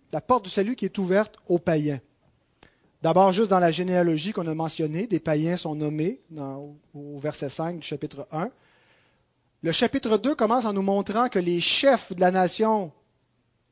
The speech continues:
des Juifs ont rejeté le Messie, ont même pas su sa naissance et ont voulu le mettre à mort. Le roi d'Israël voulait le mettre à mort, tandis que des païens venus d'Orient, des mages venus d'Orient,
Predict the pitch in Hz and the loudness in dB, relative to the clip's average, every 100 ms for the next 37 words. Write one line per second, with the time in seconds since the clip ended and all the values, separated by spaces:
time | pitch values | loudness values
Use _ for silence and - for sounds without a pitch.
0 | - 160 170 160 240 220 - - - _ | -8 -2 0 0 2 2 0 -14 -20 _
1 | _ _ _ _ _ _ _ 165 170 180 | _ _ _ _ _ _ _ 0 2 4
2 | 190 240 214 170 196 185 226 254 208 - | 2 0 -2 -2 0 4 4 4 2 2
3 | 262 202 180 160 196 247 311 - 180 170 | 0 0 0 0 0 0 -4 0 2 2
4 | 170 202 185 190 175 165 165 214 277 180 | 0 -2 -2 -2 -2 0 0 0 0 -2
5 | 135 156 185 165 160 185 170 165 160 160 | -2 0 0 0 0 0 0 -4 -4 -2
6 | 208 240 214 208 254 220 185 208 190 - | -2 0 -2 -2 2 2 4 0 -2 -8
7 | - _ 269 269 269 302 277 208 233 240 | -20 _ 6 6 8 6 6 4 4 6
8 | 233 214 220 269 202 196 240 262 202 202 | 6 6 4 2 2 2 4 2 2 0
9 | 202 190 214 285 | 2 2 2 0